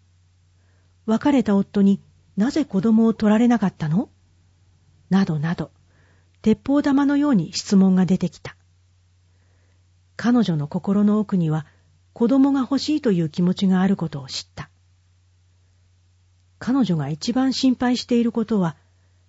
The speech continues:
彼に育児をさせたくない。もし二人の心が離れたとき、彼に子供を取られてしまうのではないか、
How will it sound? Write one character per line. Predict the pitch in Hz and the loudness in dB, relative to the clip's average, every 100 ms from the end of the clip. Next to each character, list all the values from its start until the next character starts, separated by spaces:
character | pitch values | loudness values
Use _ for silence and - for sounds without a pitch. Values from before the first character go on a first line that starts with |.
| _ | _
彼 | - 285 208 | -4 0 0
に | 147 | 0
育 | 202 294 - | 0 0 -2
児 | 165 | -4
を | 143 | -6
さ | - | -8
せ | 143 190 | -4 -4
た | 202 | -2
く | 196 | 0
な | 185 | 0
い。 | 175 _ _ _ _ _ _ _ _ _ _ - | -2 _ _ _ _ _ _ _ _ _ _ -2
も | 220 | 0
し | 302 - - | 0 -6 -12
二 | - 240 | -2 2
人 | 254 | 2
の | 190 | 2
心 | - - 226 196 | -2 -2 0 2
が | 147 | 0
離 | - 175 208 | -2 0 2
れ | 185 | 0
た | 151 | -4
と | 151 | -8
き、 | - - _ _ _ _ _ _ | -12 -20 _ _ _ _ _ _
彼 | - 254 214 | -4 0 0
に | 156 | -2
子 | - 196 | -4 0
供 | 254 262 | 2 2
を | 269 | 2
取 | 269 269 | -2 -2
ら | |
れ | 285 277 | -2 -2
て | |
し | 214 190 | 0 2
ま | 190 | 4
う | 202 | 4
の | 190 | 2
で | 165 | 0
は | 147 | -2
な | 160 | -2
い | 160 | -6
か、 | - | -10